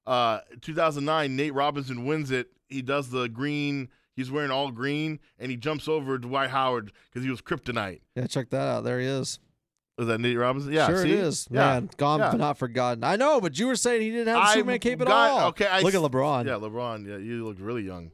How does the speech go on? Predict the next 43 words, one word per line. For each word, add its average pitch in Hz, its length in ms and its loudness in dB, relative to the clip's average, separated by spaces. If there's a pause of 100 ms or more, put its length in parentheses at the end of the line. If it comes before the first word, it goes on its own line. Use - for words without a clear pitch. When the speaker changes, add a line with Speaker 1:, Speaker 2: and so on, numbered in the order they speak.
(200)
Speaker 2:
Look 147 80 0
at 131 40 2
this. 127 420 0 (560)
Speaker 1:
Boom! 247 840 6
Speaker 2:
This 143 160 0
kid, 139 280 0
man. 139 480 0
Nate 147 180 2
Speaker 1:
Nate 147 80 4
Speaker 2:
Robinson 143 420 4
Speaker 1:
Robinson. 107 60 -4
Speaker 2:
could 127 140 -4
jump 131 400 -2
out 117 260 -4
the 120 60 -6
gym. 120 680 -4
Speaker 1:
Uh, 127 280 2
and 151 140 -2
then 165 140 0
that 175 180 4
was 180 140 -2
the 160 80 -4
year, 160 460 0 (320)
that 175 280 2
one. 113 220 0
Speaker 2:
Yo, 165 320 0
that's 147 200 -2
Speaker 1:
They 139 40 -10 (100)
Speaker 2:
Mike 160 120 0
Bibby 180 100 0
Speaker 1:
interview, 202 260 2
Speaker 2:
on - 80 0
the 185 60 -2
Speaker 1:
remember 190 160 -2
they 185 120 -4
Speaker 2:
co- 175 60 -6
Speaker 1:
did 185 140 -2
that? 190 220 -2
They 151 120 0
interviewed 170 640 -4
LeBron. 147 480 0
They 135 100 -2
go, 131 320 -2